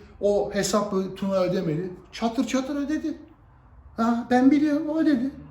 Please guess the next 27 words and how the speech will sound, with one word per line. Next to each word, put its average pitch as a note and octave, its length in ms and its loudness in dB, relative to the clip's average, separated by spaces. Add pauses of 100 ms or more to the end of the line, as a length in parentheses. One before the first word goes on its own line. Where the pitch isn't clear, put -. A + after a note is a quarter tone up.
(680)
Oradan A#3+ 360 6
oraya A#3 260 2
gidiyorlar A3 500 0
sabahın A3+ 480 0
altısı. G#3+ 440 0
Ben C#4+ 220 4
götürdüm E4 360 0
işte C4 220 -4
Tuna'yı C4+ 280 2
Adana'ya, A3+ 520 2
oradan G#3 420 0
Adıyaman'a G3 640 2
vesaire. F3+ 640 -4 (480)
E, G3 120 -8
para C4+ 220 0
kazanıyorlar B3 600 2
mı? G#3 160 -6
Allah'a F#3 360 -2
çok F#3+ 240 -6
şükür - 280 -10 (380)
geçinip G#3+ 440 -2
gidiyorlar. D3+ 520 -6 (220)
Mutlular D3 500 -4
mı? G#3+ 280 -8
Mutlular. D3+ 480 -8 (460)
Bu E4+ 60 -2
çocukların C#3+ 640 -2